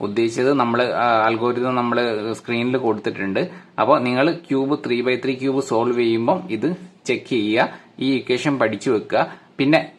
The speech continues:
റൈറ്റ് സൈഡിലേക്ക് മാറാനുള്ള വേറൊരു ഇക്വേഷൻ കൂടി ഉണ്ട്. അത് നിങ്ങൾക്ക്, ആ,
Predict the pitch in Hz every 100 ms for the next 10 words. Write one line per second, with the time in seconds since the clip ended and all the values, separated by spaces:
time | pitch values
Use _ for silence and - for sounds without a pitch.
0 | 127 131 131 151 151 160 156 151 135 135
1 | 147 143 143 139 131 131 139 151 147 -
2 | 135 - 143 127 117 117 113 117 117 117
3 | 120 185 - - - -